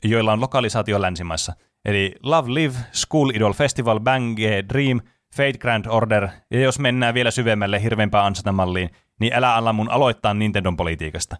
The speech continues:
Ne ei koskaan tunnu oppivan, että r-, rahan ahneus ei ole koskaan hyvästä. Pelien hinnat ei koskaan laske, ja sitten se viimevuotinen,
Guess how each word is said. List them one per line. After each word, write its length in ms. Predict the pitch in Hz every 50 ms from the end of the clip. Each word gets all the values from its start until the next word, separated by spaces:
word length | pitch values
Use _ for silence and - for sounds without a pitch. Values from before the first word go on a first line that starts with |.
| - _ _ _ _ _ -
Ne 100 | 127 135
ei 80 | 135
koskaan 380 | 131 160 160 - - - 147 127
tunnu 180 | 123 117 110 -
oppivan, 360 | - 113 - - 120 101 101
että 180 | 95 95 - 101
r-, 140 | - - - - _ -
rahan 320 | 117 123 143 165 156 131
ahneus 420 | 117 117 113 117 107 104 98 -
ei 180 | - 107 107 104
ole 100 | 101 101
koskaan 480 | - - 123 120 - - - 110 98 98
hyvästä. 380 | 92 87 85 82 - - - - _ _ _ - - -
Pelien 280 | 143 160 170 165 156
hinnat 300 | 143 135 139 120 107 -
ei 120 | 104 101 98
koskaan 480 | - 151 151 - - - 139 127 123
laske, 360 | 120 113 - - - 123 113 -
ja 80 | 120 107
sitten 280 | - 135 123 - 127
se 140 | - 120 113
viimevuotinen, 640 | 120 120 113 104 90 90 87 85 82 85 85 82 80